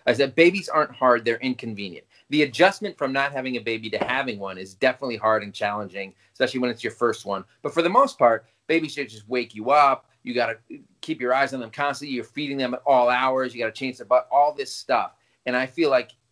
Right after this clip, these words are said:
once kids get older and can run into traffic and are mobile or have a personality and opinions, they can argue with you and don't wanna do the things you are trying to get them to do, um,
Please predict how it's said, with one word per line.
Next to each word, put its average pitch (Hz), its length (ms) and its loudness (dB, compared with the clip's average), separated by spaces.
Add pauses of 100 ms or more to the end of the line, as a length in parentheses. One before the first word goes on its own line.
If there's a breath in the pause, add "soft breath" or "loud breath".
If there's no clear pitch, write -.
(100)
once 135 300 -6
kids 139 260 -4
get 131 180 -2
older 135 440 2 (100)
and 110 240 -2
can 113 240 -4
run 127 160 2
into 113 180 -4
traffic 151 600 -2 (220 soft breath)
and 117 120 -2
are 113 80 0
mobile 135 560 0
or 120 200 0
have 113 160 -6
a 110 40 -12
personality 135 680 -4
and 117 100 -6
opinions, 131 360 -8
they 120 80 -4
can 107 120 -14
argue 135 360 2
with 127 220 -4
you 120 320 0 (240 soft breath)
and 113 120 -6
don't 139 160 6
wanna 135 140 0
do 131 200 -2
the 135 80 -2
things 127 340 -2
you 123 140 0
are 113 40 -8
trying 123 180 0
to 113 80 -2
get 123 240 -2
them 127 160 -2
to 110 80 -4
do, 131 500 0 (280 soft breath)
um, 107 300 2